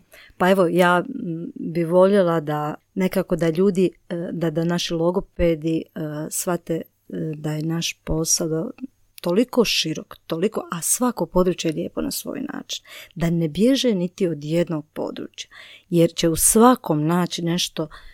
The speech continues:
baš, baš onako <laughs> lijepo i dobro i, a, da se ne, e, začahure, nismo drveća, znači nemamo korijenje. Pa ako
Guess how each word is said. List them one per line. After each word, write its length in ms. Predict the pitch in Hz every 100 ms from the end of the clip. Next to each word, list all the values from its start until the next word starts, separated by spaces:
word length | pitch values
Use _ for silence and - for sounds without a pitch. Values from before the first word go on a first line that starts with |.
| _ _ - - _
baš, 360 | 190 190 - 175
baš 380 | 160 160 - 156
onako 680 | 156 160 - - 214 196
<laughs> 200 | 180 185
lijepo 560 | 175 196 196 214 - 180
i 140 | 170 160
dobro 560 | 196 208 220 214 202
i, 280 | 180 180 180 160 - - - -
a, 440 | 185 180 175 165 - - -
da 160 | 180 185
se 220 | - 190
ne, 580 | 185 190 190 190 196 185
e, 320 | - 180 175
začahure, 680 | 165 170 - 226 220 226 185
nismo 680 | 185 202 220 - - 214 190
drveća, 640 | 165 160 143 151 - -
znači 340 | - - -
nemamo 420 | - 180 190 185 175
korijenje. 720 | - 165 151 156 - - - - - - _
Pa 80 | - 269
ako 200 | 294 247